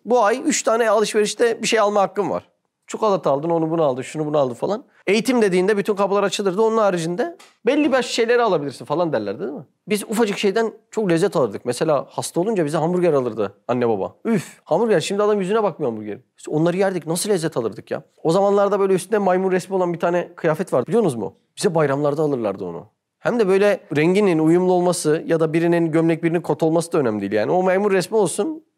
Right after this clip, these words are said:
kalan ne olursa olsun. Yani yolda giderken o maymunla konuşmaya çalışan çocuklar vardı yani bayramda.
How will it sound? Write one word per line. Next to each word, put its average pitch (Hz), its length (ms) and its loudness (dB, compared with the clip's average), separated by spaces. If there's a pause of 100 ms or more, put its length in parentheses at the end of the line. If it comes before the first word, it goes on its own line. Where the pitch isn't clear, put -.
kalan 240 280 2
ne 247 60 4
olursa 220 300 2
olsun. 165 300 -4 (340)
Yani 208 160 2
yolda 185 240 4
giderken 233 340 -2
o 180 100 2
maymunla 202 360 2
konuşmaya 185 320 -2
çalışan 190 260 -4
çocuklar 170 460 -2
vardı 113 260 -2
yani 92 220 -2
bayramda. 92 380 -2